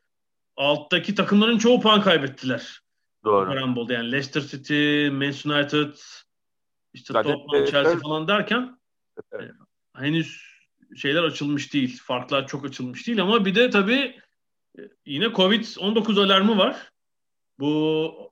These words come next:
Speaker 1: hafta içindeki, e, on altıncı hafta maçlarına büyük tesiri var bunun.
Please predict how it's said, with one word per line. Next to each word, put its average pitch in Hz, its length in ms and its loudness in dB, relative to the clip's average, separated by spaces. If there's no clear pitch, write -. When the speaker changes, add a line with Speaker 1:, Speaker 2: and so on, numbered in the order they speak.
Speaker 1:
hafta 135 400 -4
içindeki, 156 800 -4
e, 135 40 -6
on 135 320 -4
altıncı 156 400 0
hafta 147 260 0
maçlarına 143 760 -4
büyük 165 460 -2
tesiri 165 420 2
var 135 200 4
bunun. 190 420 -2